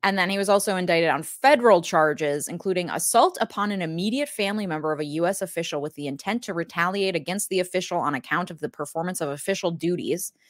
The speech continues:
which I didn't realize was a law, but that's interesting.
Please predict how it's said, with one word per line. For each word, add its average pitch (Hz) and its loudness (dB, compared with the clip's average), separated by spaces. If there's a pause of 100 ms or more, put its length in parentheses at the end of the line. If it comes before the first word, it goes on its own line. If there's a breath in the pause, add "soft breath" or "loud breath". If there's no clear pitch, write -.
(160 soft breath)
which - -2
I 147 6
didn't 147 0
realize 113 0
was 143 -8
a 123 -8
law, 98 -2
but 160 -8
that's 156 0
interesting. 120 -6